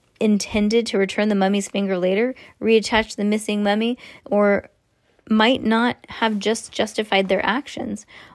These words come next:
on a, on a moral level, but it didn't make what they were doing any less terrifying. Their plan had two parts. First, Yoyogi uncapped the water bottle and stealthily emptied it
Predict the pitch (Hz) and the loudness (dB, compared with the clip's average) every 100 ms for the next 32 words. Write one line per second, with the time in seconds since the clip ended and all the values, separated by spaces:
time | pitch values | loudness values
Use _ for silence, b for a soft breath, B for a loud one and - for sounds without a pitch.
0 | - 202 196 - 196 - - _ _ - | -4 0 2 2 0 -2 -8 _ _ -4
1 | 226 226 262 - 185 185 196 202 208 208 | 2 2 2 0 0 2 2 4 2 2
2 | 185 170 165 185 B B - 214 220 233 | -2 -4 -6 -10 B B 0 2 4 4
3 | 233 226 208 214 240 - 196 196 185 190 | 2 0 0 0 -2 -2 0 0 0 -2
4 | 185 190 202 - 185 185 196 196 - 175 | -2 -2 -2 -2 -2 0 -2 -4 -8 -8
5 | 170 165 160 170 196 _ _ - _ _ | -8 -10 -10 -12 -14 _ _ -20 _ _
6 | _ _ _ _ _ _ _ _ _ _ | _ _ _ _ _ _ _ _ _ _
7 | - B B B 214 214 - 285 339 226 | -20 B B B -4 -2 2 2 2 -2
8 | 196 - 180 - - - _ - 240 - | -4 -4 -4 -6 -8 -14 _ 4 4 4
9 | 202 202 196 196 208 214 - _ - 208 | 4 6 6 4 0 -2 -6 _ -2 0
10 | 226 277 330 - - 220 220 - - 196 | 2 2 -2 -4 -2 -2 -4 -6 -2 2
11 | 165 165 165 165 165 165 - 185 180 - | 0 0 -2 -2 -2 -2 -4 -6 -6 -10
12 | - - 202 226 254 277 - 190 196 208 | -6 0 0 0 -4 -2 0 -2 0 0
13 | 196 202 | 2 0